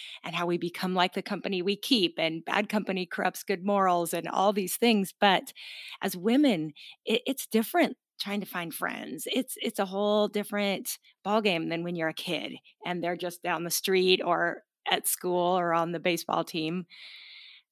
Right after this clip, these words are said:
How do we find these women?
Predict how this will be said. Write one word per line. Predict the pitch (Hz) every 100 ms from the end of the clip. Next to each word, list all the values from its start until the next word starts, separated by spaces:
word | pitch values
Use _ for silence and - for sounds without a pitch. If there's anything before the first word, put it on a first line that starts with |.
| -
How | -
do | 202
we | 202
find | 208 170 175 170 139 _ -
these | 160 147 - - - _ _ _ -
women? | 160 160 143